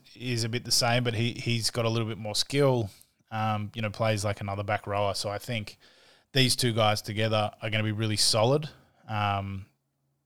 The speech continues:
yeah, and provide, you know, provide that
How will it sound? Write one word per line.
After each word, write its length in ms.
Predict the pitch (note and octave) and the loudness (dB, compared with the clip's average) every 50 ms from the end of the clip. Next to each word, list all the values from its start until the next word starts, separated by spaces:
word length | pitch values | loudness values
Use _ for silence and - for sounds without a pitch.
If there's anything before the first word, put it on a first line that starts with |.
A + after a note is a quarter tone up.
| _ _ _ _ _ _ _ _ _ _ _ _ _ _ _ _ _ | _ _ _ _ _ _ _ _ _ _ _ _ _ _ _ _ _
yeah, 340 | D3 C#3+ B2 A2 G#2 G2 G2+ - - | -4 0 0 0 0 -2 -6 -8 -6
and 160 | - B2+ A#2 | -4 -2 0
provide, 480 | - C3 A#2+ B2+ A#2+ A#2 A#2 A2+ A2 - - - | 0 2 6 8 8 8 8 6 4 -2 -10 -6
you 80 | B2 | -2
know, 100 | A#2 A#2 | -2 0
provide 460 | A#2 - B2+ A#2+ B2 B2 B2 A#2 A2 | 0 0 2 6 8 8 8 8 6
that 320 | G#2+ A2+ G#2+ G#2+ - - | 6 4 4 4 2 -2